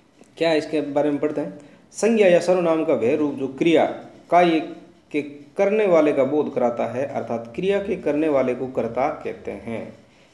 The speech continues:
यानी क्रिया को जो करता है वो कर्ता कारक कहलाता है। क्रिया को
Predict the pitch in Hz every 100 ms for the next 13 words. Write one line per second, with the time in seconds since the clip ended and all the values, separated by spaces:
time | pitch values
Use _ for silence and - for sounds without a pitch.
0 | - 135 131 202 214 202 165 147 151 139
1 | 143 139 131 127 156 - - - 139 117
2 | 113 - - 104 92 90 95 92 92 -
3 | - - 160 165 165